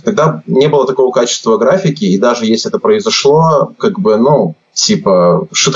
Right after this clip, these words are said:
happens, как бы, да, чтоб, чтоб было, то было. Сейчас, когда уже есть возможность, действительно,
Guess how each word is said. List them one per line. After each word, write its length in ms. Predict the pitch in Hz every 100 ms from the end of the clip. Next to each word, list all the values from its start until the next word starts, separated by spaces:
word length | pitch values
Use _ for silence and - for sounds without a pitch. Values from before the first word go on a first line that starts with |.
| 156
happens, 320 | 190 139 113 -
как 200 | 107 90
бы, 80 | 85
да, 540 | 95 104 110 98 85 -
чтоб, 240 | - - - - -
чтоб 220 | - 117
было, 180 | 135 139
то 80 |
было. 180 | 127 110
Сейчас, 400 | - 117 151 208
когда 360 | - 113 120 117
уже 180 | 110 110
есть 220 | 123 -
возможность, 500 | 104 113 123 107 98
действительно, 680 | 107 123 117 110 101 98